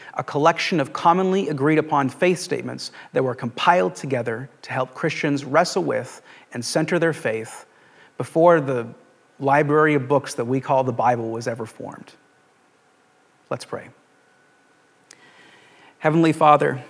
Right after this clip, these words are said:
thank you for the opportunity to worship together, each in our own way today. Lord, I pray that as we, um, explore the truth of Good Friday, um, as we explore the story of Jesus,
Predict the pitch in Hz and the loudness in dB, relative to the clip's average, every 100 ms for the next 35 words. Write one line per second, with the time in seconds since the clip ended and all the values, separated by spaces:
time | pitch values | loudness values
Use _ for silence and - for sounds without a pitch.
0 | - _ - - 147 156 156 151 151 - | -20 _ -6 0 0 2 2 2 0 -6
1 | - 135 139 135 123 151 143 131 120 127 | -2 2 4 4 -2 -2 0 -2 -4 -4
2 | 131 - 127 - - 131 131 127 123 - | -2 -2 -4 -6 -10 -4 0 0 -2 -6
3 | - _ _ _ _ _ _ - _ 139 | -14 _ _ _ _ _ _ -20 _ -4
4 | - 135 131 120 123 123 113 101 101 123 | -2 0 0 0 -2 -4 -6 -8 -12 -14
5 | - _ - - - 147 143 143 156 143 | -20 _ -20 -10 2 4 6 4 4 4
6 | 143 131 127 - - - - - 139 135 | 4 2 -2 -6 -20 -20 -18 -2 0 2
7 | 147 143 135 - - _ - 123 123 - | 2 4 2 -4 -16 _ -2 -2 -2 -4
8 | 135 - 147 151 151 143 131 - 139 - | -6 -4 4 6 6 6 0 0 0 0
9 | 127 120 123 - 123 120 - - 139 _ | -4 -2 -2 -2 -4 -2 -4 -6 -12 _
10 | _ - 120 120 - 139 135 127 - - | _ -12 -6 -4 -2 0 0 0 -2 2
11 | 143 147 143 135 - 143 131 131 127 123 | 6 6 4 0 -2 2 2 2 0 -2
12 | 127 120 120 110 - | -2 -2 -6 -8 -10